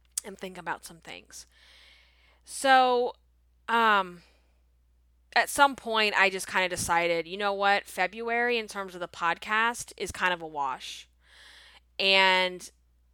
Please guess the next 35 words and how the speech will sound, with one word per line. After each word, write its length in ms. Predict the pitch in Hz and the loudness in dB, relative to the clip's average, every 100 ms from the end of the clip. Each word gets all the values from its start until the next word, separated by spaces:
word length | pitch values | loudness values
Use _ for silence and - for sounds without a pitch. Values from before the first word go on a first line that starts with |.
| _ | _
let 240 | 190 214 | -2 0
me 100 | 233 | 0
just 220 | 240 247 - | -4 -6 -6
take 200 | 220 - | -6 -6
some 200 | 214 208 | -10 -10
time 280 | - 185 | -4 -4
off. 540 | 180 165 160 170 - - _ _ _ _ _ | -2 -2 -4 -6 -14 -20 _ _ _ _ _
Let 200 | 196 202 | -2 -2
me 300 | 240 247 233 | 0 -4 -4
regroup. 640 | - 190 214 190 180 170 - _ _ _ _ _ _ - | -8 -8 -8 -8 -6 -6 -10 _ _ _ _ _ _ -6
Let 180 | 208 | -4
me 120 | 240 254 | -4 -8
think 260 | - 233 | -6 -6
about 220 | 226 220 208 | 0 0 2
how 180 | 202 | 2
I 100 | 202 | 2
want 280 | 190 180 175 | 0 -4 -8
this 180 | 180 - | -10 -12
to 120 | - | -14
go. 380 | 170 156 143 160 | -8 -6 -6 -8
Because 180 | 196 - | -12 0
I'm 140 | 262 285 | 2 2
also 280 | 339 381 | 0 0
at 80 | 359 | -2
a 60 | 277 | -2
point 500 | - 214 226 220 208 | -8 -8 -4 -4 -4
where 420 | 196 196 196 185 | -2 2 4 2
I'm 140 | - 190 | 0 -8
feeling 460 | - 214 214 233 | -10 -6 -4 -2
the 80 | 233 | -4
need 340 | 214 202 202 196 | -6 -6 -6 -6
to 140 | 208 | -8
make 280 | 185 185 - | -4 -4 -4
some 220 | 185 175 | -12 -10
changes 840 | - 185 175 180 226 262 302 - | -10 -8 -10 -10 -8 -6 -6 -12